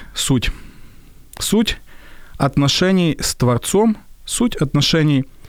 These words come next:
с Богом. И второй текст, который здесь представлен, это событие исцеления. Ну, казалось бы, ну, замечательно, Иисус пришёл исцелять людей, сверхъестественные вещи происходят, да, нестандартные, неформатные вещи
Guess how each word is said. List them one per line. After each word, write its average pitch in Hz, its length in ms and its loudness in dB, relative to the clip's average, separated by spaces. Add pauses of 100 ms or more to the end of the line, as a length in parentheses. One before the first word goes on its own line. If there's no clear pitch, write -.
(160)
с 120 120 2
Богом. 120 420 0 (300)
И 202 120 2
второй 240 380 2
текст, - 360 -2
который 170 420 2
здесь 156 280 2
представлен, 196 720 2 (160)
это 196 720 2
событие 185 760 2 (120)
исцеления. 151 560 2
Ну, 190 100 2
казалось 202 380 2
бы, 143 100 4
ну, 175 100 4
замечательно, 196 600 2
Иисус 220 300 0
пришёл 240 360 2
исцелять 226 440 2
людей, 220 340 2
сверхъестественные 220 1000 2
вещи 226 300 2
происходят, 196 720 2
да, 226 180 4
нестандартные, 233 840 2
неформатные 214 680 2
вещи 226 440 2